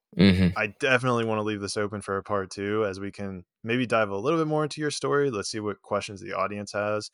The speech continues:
Speaker 2: and then kinda see how these, like, things intersect. H-, where are the things that we, you know, kinda jive and don't
Speaker 1: Yeah.
Speaker 2: jive with?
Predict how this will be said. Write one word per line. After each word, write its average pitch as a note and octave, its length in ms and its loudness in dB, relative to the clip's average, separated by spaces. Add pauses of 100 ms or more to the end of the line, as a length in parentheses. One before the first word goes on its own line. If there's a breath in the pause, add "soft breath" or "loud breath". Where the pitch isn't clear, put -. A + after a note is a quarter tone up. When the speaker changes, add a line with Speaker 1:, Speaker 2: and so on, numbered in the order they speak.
(400 soft breath)
Speaker 2:
and G#2+ 200 -4
then G2+ 460 -6 (220)
kinda A#2+ 220 0
see A#2 260 -2
how G#2+ 360 2
these, G#2 440 -6 (400 soft breath)
like, G#2+ 200 0
things A#2 440 0
intersect. G#2+ 680 -6 (140)
H-, A2 60 -8
where A2 340 4
are G#2 420 2
the G2 120 -12
things G2+ 260 -10
that G2 80 -6
we, G2 300 -8 (180)
you G2 160 -12
know, F2+ 240 -10 (340)
kinda G#2+ 240 -4
jive G2 340 0
and F#2+ 120 -10
don't G2 240 -4
Speaker 1:
Yeah. F2+ 180 8
Speaker 2:
jive G2+ 80 -2
with? F#2+ 220 -10